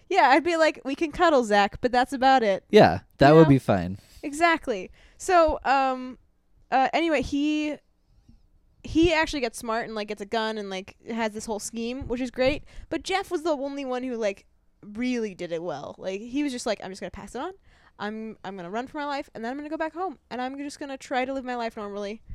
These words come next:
Speaker 1: And, uh, yeah, way to go, Jeff. Uh, you were kind of a bit of a, a d-, a jerk because of, um, the beginning, but, you know,
Speaker 2: You know,
Speaker 1: I
Speaker 2: the
Speaker 1: understand. It's a survival tactic.
Speaker 2: Oh my God, Shannon, you're so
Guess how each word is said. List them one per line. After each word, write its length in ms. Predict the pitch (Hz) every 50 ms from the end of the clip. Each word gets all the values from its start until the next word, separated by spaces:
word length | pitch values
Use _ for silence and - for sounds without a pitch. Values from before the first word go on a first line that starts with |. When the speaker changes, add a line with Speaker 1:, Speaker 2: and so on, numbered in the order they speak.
| - - - - - -
Speaker 1:
And, 420 | - 233 233 226 226 226 220 226 240
uh, 400 | 233 226 226 226 226 226 233 233 233
yeah, 180 | 240 294 320 302
way 140 | 285 277 285
to 60 | 294
go, 100 | 294 302
Jeff. 380 | 247 269 254 277 277 - - _ _ -
Uh, 240 | 233 240 240 240 226 -
you 180 | 226 220 226
were 80 | 226 240
kind 180 | - 254 254
of 60 | 254 247
a 60 | 240
bit 180 | 233 254 247
of 120 | 254 247 247
a, 240 | 254 254 254 254 -
a 60 | - 226
d-, 140 | 220 226 - _ -
a 160 | 247 247 247
jerk 380 | 226 - 226 214 233 - - -
because 340 | 233 226 240 202 208 220
of, 180 | 233 233 226 226
um, 380 | 226 220 220 214 214 214 226 233 _ _ _ - _ -
the 80 | 226 262
beginning, 480 | 254 269 254 233 226 247 277 285 269 _
but, 240 | - 254 254 254 - _ _ - _ _ _ _ _ _ _ _ - - - - -
you 120 | 339 381
know, 120 | 359 320 311
Speaker 2:
You 40 | -
know, 60 | 185
Speaker 1:
I 80 | - 294
Speaker 2:
the 80 | - -
Speaker 1:
understand. 440 | 349 - - 415 440 - 233 220
It's 120 | - - -
a 40 | 269
survival 380 | 302 320 285 330 359 359 320 -
tactic. 380 | - 196 202 - - - -
Speaker 2:
Oh 80 | 175 180
my 160 | 170 135 113
God, 400 | 98 98 98 95 95 92 92 -
Shannon, 300 | - - 165 160 165 160
you're 160 | 151 143 147 139
so 640 | - - - 190 175 180 180 175 160 139 120 107